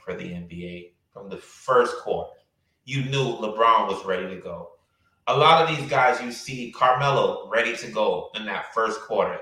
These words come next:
D Wade ready to go. These guys, Anthony Davis ready to go. You saw the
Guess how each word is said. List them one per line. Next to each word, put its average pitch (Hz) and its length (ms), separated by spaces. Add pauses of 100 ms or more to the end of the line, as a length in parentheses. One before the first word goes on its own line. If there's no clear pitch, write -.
D 139 260
Wade 101 480
ready 117 280
to 123 100
go. 107 380 (300)
These 156 300
guys, 139 300 (100)
Anthony 156 380
Davis 117 480
ready 123 300
to 113 120
go. 110 240
You 131 180
saw 131 400
the 110 140